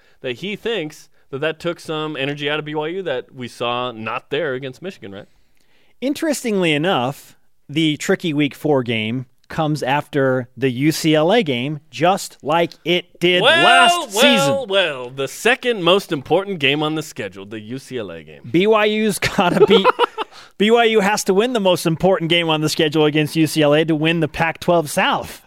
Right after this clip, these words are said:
Speaker 1: It is important. Well, maybe they go two and one and tie. Who knows?
Speaker 2: <laughs>
Speaker 1: All I know is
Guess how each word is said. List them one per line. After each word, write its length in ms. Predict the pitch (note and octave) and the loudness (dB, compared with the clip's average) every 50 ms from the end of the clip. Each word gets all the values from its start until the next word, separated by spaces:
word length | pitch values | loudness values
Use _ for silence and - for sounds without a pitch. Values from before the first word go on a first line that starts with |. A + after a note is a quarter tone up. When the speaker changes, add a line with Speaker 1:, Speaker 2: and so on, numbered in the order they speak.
| _ - | _ -16
Speaker 1:
It 120 | - C3 | -10 -8
is 160 | C#3+ C#3+ C#3+ | -8 -8 -8
important. 260 | C#3 A#2+ - D3+ C#3+ E3 | -10 -12 -10 -10 -4 -2
Well, 280 | F#3 F#3+ F#3+ F#3 F#3 F#3 | 0 2 2 0 0 0
maybe 200 | F#3+ G3+ G#3 G3+ | -2 -2 -2 -2
they 100 | G3+ F#3+ | -2 -2
go 100 | F#3 F3 | -2 -2
two 180 | D#3+ - F3+ E3+ | -2 -4 -4 -4
and 80 | D#3 D3 | -4 -4
one 120 | C#3+ C3+ | -4 -6
and 100 | A#2+ A#2 | -6 -6
tie. 220 | - F3 E3+ C3+ A#2+ | -6 -6 -6 -6 -6
Who 100 | A#2+ B2 | -8 -8
knows? 280 | C3 C3 A2 E2+ - A#3 - - - G3+ - _ - | -8 -10 -10 -10 -10 -10 -8 -6 -6 -8 -6 _ -4
Speaker 2:
<laughs> 0 | B3+ - - _ - - - _ _ - - _ _ - - - _ _ _ _ _ - E3 A3 | -4 -4 -6 _ -16 -16 -16 _ _ -14 -14 _ _ -8 -8 -8 _ _ _ _ _ -8 -2 0
Speaker 1:
All 160 | - - D4 | 2 4 4
I 100 | D#4+ D4+ C#4 | 4 2 4
know 240 | C4 B3+ B3+ A3+ | 4 4 4 6
is 300 | F#3 F3 D#3+ D3+ - - | 4 4 2 0 -4 -8